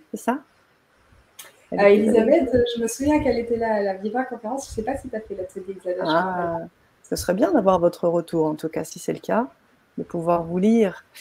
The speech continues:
Speaker 1: et de voir un peu quels sont vos retours, euh, par rapport à,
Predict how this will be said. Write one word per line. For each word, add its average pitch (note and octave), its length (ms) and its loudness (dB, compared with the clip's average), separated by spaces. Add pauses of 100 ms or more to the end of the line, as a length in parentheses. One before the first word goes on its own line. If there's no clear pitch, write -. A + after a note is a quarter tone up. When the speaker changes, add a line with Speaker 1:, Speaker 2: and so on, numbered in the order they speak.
(260)
Speaker 1:
et - 60 -6
de D#3+ 100 -2
voir E3+ 200 -4
un E3 80 -2
peu E3+ 120 -6
quels F3 160 -6
sont F#3+ 160 -12
vos D#3+ 140 -12
retours, E3 400 -6
euh, D3 160 -6 (580)
par D#3+ 120 -14
rapport D#3+ 360 -10
à, - 140 -10